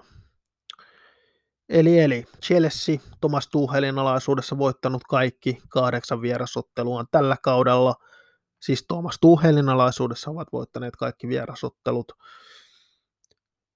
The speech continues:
On ollut mahtava aloitus Thomas Tuchelilta Chelsean kanssa. Chelsea ei hirveästi tee maaleja, mutta Chelsea jauhaa ja jauhaa ja jauhaa sitä omaa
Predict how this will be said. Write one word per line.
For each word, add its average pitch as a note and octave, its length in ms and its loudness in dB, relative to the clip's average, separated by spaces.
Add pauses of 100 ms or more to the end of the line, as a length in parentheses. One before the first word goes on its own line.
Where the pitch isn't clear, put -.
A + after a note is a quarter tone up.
On D3 160 2
ollut C3 220 -2
mahtava C#3+ 540 4
aloitus D3 520 6 (160)
Thomas B2 360 -2
Tuchelilta A#2+ 760 -4 (1040)
Chelsean B2+ 420 -2
kanssa. B2 280 -8
Chelsea C#3+ 440 0
ei D3 100 4
hirveästi D3 560 0
tee C#3+ 180 4
maaleja, B2 640 2 (1500)
mutta D3+ 640 2 (340)
Chelsea C#3 460 0
jauhaa C3+ 840 2
ja B2+ 140 0
jauhaa B2 720 0
ja C3 140 -2
jauhaa B2 720 0
sitä A#2+ 320 -6
omaa A#2+ 300 -2